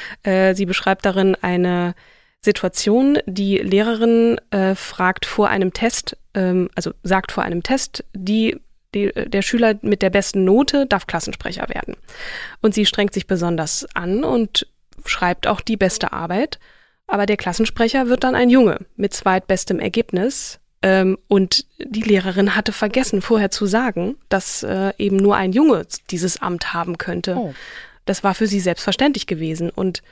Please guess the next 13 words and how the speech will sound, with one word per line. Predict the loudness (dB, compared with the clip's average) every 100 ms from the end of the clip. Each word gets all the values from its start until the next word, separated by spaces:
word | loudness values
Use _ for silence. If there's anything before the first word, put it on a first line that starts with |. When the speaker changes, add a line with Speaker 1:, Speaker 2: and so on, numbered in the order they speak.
| _ _ -12
Speaker 1:
Chimamanda | -6 -2 2 2 4 4 4 2 -8
war | -6 -2 0
so, | 0 -4
„Äh, | -8 -10 _ -10
ich | -6
versteh's | -2 0 0 0
nicht. | -4 -8 -6
Warum? | 0 2 0 -2
Erklären | -6 -2 0 2
Sie | 2
mir | 0
das | -2
bitte.“ | -6 -4 -4